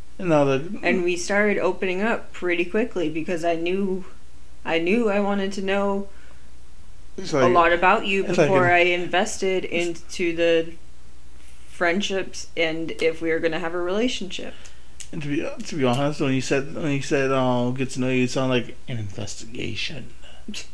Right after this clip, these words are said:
Speaker 1: But, uh, <laughs>
Speaker 2: So really, I started talking to you right when, like, June twenty-sixth of twenty sixteen, I started talking to you.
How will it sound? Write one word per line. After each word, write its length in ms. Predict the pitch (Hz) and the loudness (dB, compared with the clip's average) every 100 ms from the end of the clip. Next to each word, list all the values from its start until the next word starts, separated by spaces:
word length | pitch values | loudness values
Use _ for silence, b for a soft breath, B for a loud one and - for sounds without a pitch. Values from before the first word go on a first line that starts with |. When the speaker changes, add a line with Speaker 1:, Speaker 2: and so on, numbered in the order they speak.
| - - - - - B B B B B B | -6 -6 -6 -6 -6 B B B B B B
Speaker 1:
But, 440 | 214 160 147 135 127 | 10 8 8 8 6
uh, 960 | 143 135 123 113 117 117 110 95 127 113 | 6 6 6 4 2 0 0 0 0 2
<laughs> 0 | |
Speaker 2:
So 180 | 202 185 | 0 2
really, 520 | 208 247 220 196 - | 2 2 2 2 2
I 160 | 180 196 | 0 0
started 520 | 208 214 196 190 - | 0 2 2 -2 -4
talking 520 | 208 220 254 226 208 | 2 2 2 2 0
to 100 | 202 | 0
you 520 | 180 175 175 175 170 - - | -2 0 0 0 -2 -4 -4
right 480 | 139 170 175 190 185 | -2 4 4 4 0
when, 440 | 175 180 180 - | -4 -2 -2 -4
like, 280 | 165 160 - - b b b | -2 -2 -2 -4 b b b
June 360 | - 170 202 214 | -4 0 2 2
twenty-sixth 840 | - 214 220 214 254 247 - - - B B | 2 0 0 0 0 0 0 -6 -6 B B
of 320 | 165 156 151 | -2 -2 -2
twenty 340 | - 175 180 214 | -6 -2 0 0
sixteen, 640 | 214 214 - 262 233 156 | 0 -2 0 0 0 0
I 220 | 165 160 | -2 -2
started 500 | 165 - - 160 175 - | -2 -2 0 0 0 0
talking 400 | 226 269 247 196 | 0 0 -2 -2
to 120 | - | -4
you. 260 | - - | -6 -6